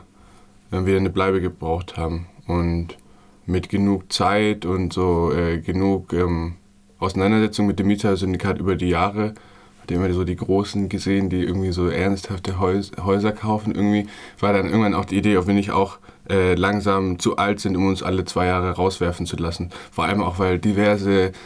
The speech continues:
so Mietstreits mit, äh, zwielichtigen, ähm, Vermieterinnen auch einfach,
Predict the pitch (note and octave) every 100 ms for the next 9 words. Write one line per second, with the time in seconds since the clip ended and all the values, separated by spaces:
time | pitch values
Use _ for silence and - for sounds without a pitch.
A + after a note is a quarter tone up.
0 | - - F#2+ F#2 F2 F2 D#2+ D2 G2 A2
1 | G#2+ - - F#2 F2+ E2+ G2 G2 - -
2 | F2 E2+ - F2+ F#2 - F#2 F#2 F2+ F2
3 | E2+ E2+ F2 E2+ G2+ G2+ G#2 G#2+ F2 F2
4 | E2+ D#2+ F2 - F2+ E2+ E2+